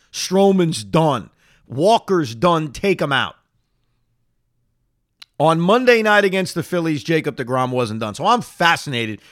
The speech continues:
to see what happens on Saturday afternoon against the Marlins. But here's the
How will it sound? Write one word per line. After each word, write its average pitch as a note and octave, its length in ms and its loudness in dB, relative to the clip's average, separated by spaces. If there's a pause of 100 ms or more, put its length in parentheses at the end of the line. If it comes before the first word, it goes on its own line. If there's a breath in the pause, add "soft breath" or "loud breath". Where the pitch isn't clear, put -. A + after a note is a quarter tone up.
(140)
to C3+ 100 -8
see F3+ 120 -4
what D3 180 0
happens C#3 360 0
on A#2+ 140 -6
Saturday B2+ 480 -2
afternoon B2 340 -6
against A2 280 -10
the G#2 60 -12
Marlins. E2+ 440 -16 (1900)
But E3+ 120 4
here's B3 220 4
the D#3 300 -4